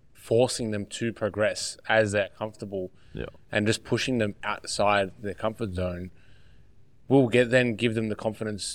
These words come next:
Speaker 1: to, when they're walking around day to day, let's say they've done their ankle, and I, I had a client that did their ankle, and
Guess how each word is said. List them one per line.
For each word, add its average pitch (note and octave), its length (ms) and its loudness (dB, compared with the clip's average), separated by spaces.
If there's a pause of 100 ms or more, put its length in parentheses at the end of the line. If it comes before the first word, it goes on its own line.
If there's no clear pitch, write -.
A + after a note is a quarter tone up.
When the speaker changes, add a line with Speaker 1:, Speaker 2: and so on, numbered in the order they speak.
Speaker 1:
to, G2 320 -2 (320)
when A2+ 180 0
they're G#2 120 2
walking G#2 360 -2
around G2+ 340 0
day F#2+ 140 0
to F#2+ 80 -2
day, G2+ 220 4
let's G2+ 180 -2
say G#2+ 80 -2
they've G2 160 -4
done F#2+ 140 -2
their E2+ 120 -8
ankle, F2+ 360 -6 (240)
and G2 420 4
I, G2 100 -12
I G#2+ 280 -16
had F#2+ 80 -20
a F#2 40 -20
client G2 220 -14
that F#2 80 -10
did G2 100 -4
their F#2+ 100 4
ankle, F#2+ 300 -2 (400)
and G2+ 260 0